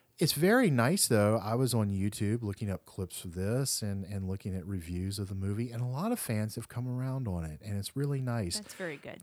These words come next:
Speaker 1: And even fans who go, "You know, this isn't my favorite movie of the series, but my God, like, there's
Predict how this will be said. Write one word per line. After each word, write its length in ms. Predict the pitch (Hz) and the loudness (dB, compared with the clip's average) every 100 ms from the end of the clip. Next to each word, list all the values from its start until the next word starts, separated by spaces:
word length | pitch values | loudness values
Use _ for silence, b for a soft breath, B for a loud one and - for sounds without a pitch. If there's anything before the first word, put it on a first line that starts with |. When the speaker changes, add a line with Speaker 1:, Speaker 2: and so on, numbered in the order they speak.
| - | -2
Speaker 1:
And 420 | 147 143 143 135 - | 2 4 4 2 -4
even 320 | 196 190 185 160 | 0 2 4 2
fans 360 | - 151 147 | 4 2 2
who 80 | 147 | 0
go, 80 | 135 | -2
"You 200 | 143 170 | 2 4
know, 100 | 180 | 6
this 180 | 156 170 | 4 4
isn't 240 | 170 143 | 2 2
my 120 | 127 | 0
favorite 380 | 117 123 117 107 | 2 0 0 0
movie 460 | 104 110 117 120 123 | 2 2 2 -2 -2
of 140 | 113 | -4
the 60 | 113 | -4
series, 380 | - 131 127 117 | -2 0 0 -2
but 220 | - - | -8 -8
my 220 | 123 135 | -4 -4
God, 440 | 104 123 127 120 113 | -4 -4 -2 -4 -2
like, 220 | 110 104 | -4 0
there's 340 | 113 110 101 | 2 4 2